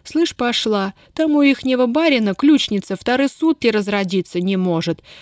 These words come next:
Так за бабкой телегу прислали. Мы с Дунькой землянички твоей поели, взлезли на палате,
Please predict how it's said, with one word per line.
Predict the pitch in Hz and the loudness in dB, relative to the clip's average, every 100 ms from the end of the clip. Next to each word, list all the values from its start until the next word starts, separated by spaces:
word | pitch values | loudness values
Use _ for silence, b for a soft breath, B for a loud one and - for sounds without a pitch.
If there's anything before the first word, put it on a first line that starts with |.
| B | B
Так | 247 220 | -2 0
за | 220 | -2
бабкой | 208 269 - 247 | 0 -2 -2 -4
телегу | - 220 220 220 226 | 0 0 2 0 -2
прислали. | 226 214 - 208 196 185 175 b b b | -2 -4 -4 -4 -2 -2 -4 b b b
Мы | 180 | 0
с | 180 | 2
Дунькой | 196 202 185 175 | 0 0 0 -2
землянички | 190 190 190 190 - 180 | 0 2 2 0 0 -4
твоей | 165 175 175 170 | -2 0 0 0
поели, | 170 170 208 285 208 151 B B | -2 -2 0 2 0 -2 B B
взлезли | 170 202 302 262 190 | -4 0 2 2 0
на | 185 | 0
палате, | 175 175 175 156 - | -2 -2 0 -2 -6